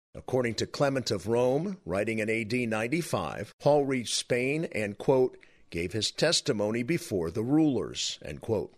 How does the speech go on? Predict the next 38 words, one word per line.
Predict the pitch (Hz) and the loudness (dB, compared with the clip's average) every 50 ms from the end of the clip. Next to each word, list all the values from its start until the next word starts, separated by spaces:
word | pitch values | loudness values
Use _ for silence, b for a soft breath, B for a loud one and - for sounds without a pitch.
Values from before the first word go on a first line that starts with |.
| _ _ | _ _
The | - 117 | -2 0
apostle | 120 - 160 170 196 - 175 151 139 | 0 2 2 2 4 6 4 4 6
labored | 135 151 170 190 175 175 143 120 - | 6 4 4 4 4 2 0 0 0
to | - 131 | 0 0
reach | 123 139 143 135 - - | 0 0 0 -2 -2 0
political | - 156 147 165 160 151 131 - 143 | 2 2 4 4 4 4 2 2 2
leaders | 143 170 196 156 131 120 117 107 | 2 2 0 0 0 0 0 -2
with | 113 110 - | -2 -2 -2
the | - 120 | -2 0
gospel. | 101 127 127 131 135 135 - - - - - - b b b b b b b b b b | 0 2 2 2 2 0 0 -2 -4 -8 -8 -8 b b b b b b b b b b
His | b 85 87 - | b -2 -2 -2
deep | 76 - 123 127 - - | 0 0 0 -2 -2 -2
concern | - 107 101 - - 143 135 139 156 165 151 | -4 -2 -2 -2 -2 0 0 -2 -2 -2 -2
for | - 156 | -2 -2
their | 104 104 104 | 0 0 0
salvation | 101 - - 110 98 95 90 110 117 135 127 - - 135 120 | 0 0 0 0 -2 -2 0 0 0 0 0 -2 -2 -4 -4
perhaps | - 117 107 120 120 123 120 - - | -4 -2 -2 0 0 0 0 -2 -2
explains | 120 - - - - - 131 123 117 123 139 156 156 135 123 | 0 0 -2 -2 0 0 0 0 0 0 -2 -2 -2 -2 0
why | 123 107 107 110 107 | 0 0 0 0 0
he | 107 117 107 | -2 -2 -2
gave | 110 127 117 120 - | 0 0 0 2 2
such | - - 131 127 - 160 | 2 2 2 0 0 -2
an | 135 143 | -2 -2
emphatic | 156 147 - - - 143 131 135 151 147 131 - | -2 -4 -4 -2 0 2 2 2 0 -2 -4 -4
mandate | 123 113 123 156 214 247 208 - 92 85 92 92 - | -2 0 0 0 2 0 0 -2 -2 -4 -6 -6 -6
to | 110 | -6
Timothy | 98 - - 180 190 180 147 - - - 78 73 90 123 - | -2 2 4 4 4 4 2 0 -2 -6 -8 -8 -8 -10 -10
in | 85 85 | -10 -6
First | - - 113 120 117 - - | -2 -2 0 0 0 0 0
Timothy | - 123 120 127 123 - 151 160 | -2 -2 0 0 0 0 -2 -2
two, | 156 - - - 123 101 95 | -2 -2 -2 0 2 2 2
one | 104 117 98 78 82 90 | 0 0 -2 -2 -4 -4
through | - - 104 92 87 | -6 -6 -6 -6 -6
four. | - - 139 135 123 95 80 - - - b b b b b b b b b b b b | -4 0 2 2 2 2 0 -4 -8 -16 b b b b b b b b b b b b
They | b 90 90 | b -2 0
serve | - - - - 107 101 104 | 2 2 2 0 -2 -2 -2
as | 101 95 87 | -2 -4 -2
bookends | 87 98 143 165 160 - 143 120 90 64 60 - - - | 0 4 4 4 4 2 0 -2 -2 -4 -4 -4 -4 -4